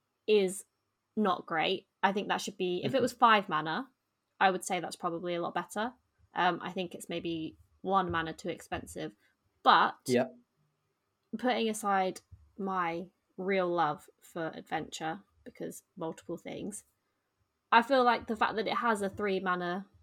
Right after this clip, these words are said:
Speaker 1: green counter spell of sorts,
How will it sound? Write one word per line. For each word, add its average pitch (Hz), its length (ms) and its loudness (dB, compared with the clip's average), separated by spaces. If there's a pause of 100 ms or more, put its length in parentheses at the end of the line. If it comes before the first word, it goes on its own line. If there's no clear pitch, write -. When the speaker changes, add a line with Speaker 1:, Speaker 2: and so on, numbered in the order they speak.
(140)
Speaker 1:
green 196 600 0 (120)
counter 190 420 0
spell 170 580 0 (600)
of 175 240 0 (600)
sorts, - 880 -2